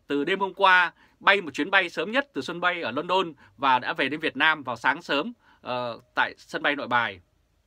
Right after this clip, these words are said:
Nhưng ông Chủ tịch nước Nguyễn Phú Trọng vẫn hoàn toàn im lặng, không chia sẻ những sự buồn đau này với gia đình,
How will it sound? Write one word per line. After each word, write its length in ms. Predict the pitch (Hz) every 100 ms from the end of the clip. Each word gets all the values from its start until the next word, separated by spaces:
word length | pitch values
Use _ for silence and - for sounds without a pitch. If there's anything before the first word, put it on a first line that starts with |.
| _ _ _ _ _ _ -
Nhưng 320 | 202 254 202 _ _ -
ông 340 | 185 208 208 190
Chủ 120 | 143
tịch 140 | 135
nước 240 | 151 226 262 _
Nguyễn 180 | 156 175
Phú 120 | 226
Trọng 240 | 214 214 - _ _ -
vẫn 120 | 185
hoàn 240 | 220 180
toàn 200 | 170 156
im 160 | 143 196
lặng, 260 | 185 175 - _ _ _ -
không 300 | - 247 233
chia 160 | 233
sẻ 320 | 214 170 107 92 _ _ -
những 260 | 160 226 -
sự 240 | - 190 135
buồn 260 | 165 160
đau 200 | 147 190
này 320 | 180 151 131 107
với 240 | 131 175
gia 140 | 202
đình, 260 | 185 147 110